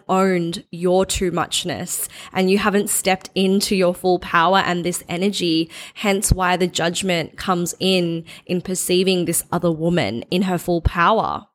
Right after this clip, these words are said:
And I've been on both sides of the spectrum. I've had experiences where I've been triggered by other women, and I've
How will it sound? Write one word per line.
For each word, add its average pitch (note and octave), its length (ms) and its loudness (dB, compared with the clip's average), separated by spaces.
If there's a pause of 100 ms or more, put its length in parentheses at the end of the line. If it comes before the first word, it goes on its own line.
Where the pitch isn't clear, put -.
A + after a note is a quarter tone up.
(500)
And G#3 120 4
I've G#3 140 2
been C#4 380 2
on G#3 160 2
both F3+ 240 0
sides F3 320 2
of F3 80 -4
the F3+ 80 -2
spectrum. F#3 600 -2
I've F#3+ 320 2
had F3+ 640 -2 (260)
experiences G3 680 0
where F#3 200 2
I've F#3 100 2
been F3+ 160 -2
triggered F#3 300 -4
by F#3 120 2
other F3 220 2
women, G#3+ 280 2
and F3 140 0
I've F3 180 0